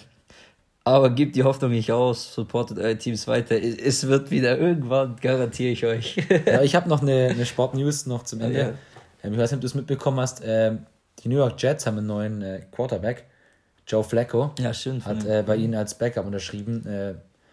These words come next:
Speaker 2: ist, finde ich, ein guter Move, den sie da gemacht haben.
Speaker 1: Super Bowl M V P gewesen.
Speaker 2: Genau, hat, äh, mit den Baltimore Ravens zweitausenddreizehn Super Bowl gewonnen, hat auch, glaub ich, z-, neun oder zehn Jahre bei den Ravens auch als Starting Quarterback gespielt und da auch sehr gute Leistung fabriziert. Und ich denk, das ist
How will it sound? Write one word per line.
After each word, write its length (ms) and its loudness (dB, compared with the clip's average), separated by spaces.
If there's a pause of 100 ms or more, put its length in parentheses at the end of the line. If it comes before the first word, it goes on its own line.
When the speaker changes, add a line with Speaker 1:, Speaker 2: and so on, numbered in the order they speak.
(320)
Speaker 2:
ist, 220 -2
finde 180 0
ich, 260 -4
ein 320 -2
guter 200 2
Move, 180 -2
den 140 -4
sie 80 -4
da 80 0
gemacht 280 -4
haben. 160 2
Speaker 1:
Super 120 0
Bowl 220 -4
M 120 -6
V 160 -10
P 100 -12
gewesen. 380 -10
Speaker 2:
Genau, 480 0
hat, 240 -4
äh, 100 0
mit 200 -2
den 140 -2
Baltimore 340 0
Ravens 300 0
zweitausenddreizehn 500 0
Super 160 0
Bowl 140 2
gewonnen, 300 0 (300)
hat 160 -6
auch, 280 2 (360)
glaub 140 -2
ich, 180 -8
z-, 140 -18 (160)
neun 360 0
oder 140 2
zehn 160 -2
Jahre 160 -2
bei 120 2
den 120 -2
Ravens 280 0
auch 120 -4
als 240 -6 (180)
Starting 320 -4
Quarterback 300 0
gespielt 240 -8
und 80 -4
da 140 -2
auch 180 -6 (100)
sehr 220 -6
gute 140 -4
Leistung 460 -2 (400)
fabriziert. 560 -2
Und 60 2
ich 100 -6
denk, 240 0
das 120 -8
ist 340 -8